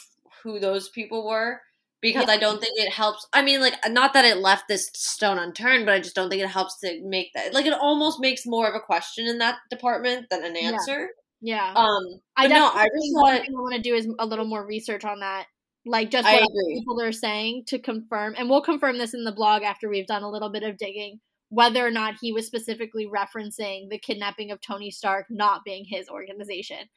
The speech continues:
Speaker 2: Because just even based on what he was saying about what his organization has done over the years,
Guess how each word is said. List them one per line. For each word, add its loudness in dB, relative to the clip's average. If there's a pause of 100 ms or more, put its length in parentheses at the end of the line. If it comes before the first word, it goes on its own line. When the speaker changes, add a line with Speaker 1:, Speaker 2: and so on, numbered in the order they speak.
(220)
Speaker 2:
Because 2
just -2
even 0
based 0
on 0
what -2
he -4
was -8
saying -2
about 2 (400)
what 4
his 0
organization -2
has -6
done -2
over -2
the 0
years, 0